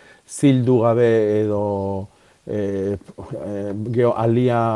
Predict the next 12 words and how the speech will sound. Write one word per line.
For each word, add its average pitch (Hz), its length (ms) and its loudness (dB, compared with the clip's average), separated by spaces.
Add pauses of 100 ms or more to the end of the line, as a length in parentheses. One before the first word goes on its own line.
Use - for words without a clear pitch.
(640)
e, 107 440 -6
jasota 123 400 0
da 117 100 4
kauntokin 120 540 -2
ozitu 120 420 -2
gabe, 120 340 4 (840)
e, 110 320 2
mantentzeko 120 800 0
ahalik 117 320 2
eta 117 180 0
luzena, 123 760 0 (120)
ba, 107 220 -2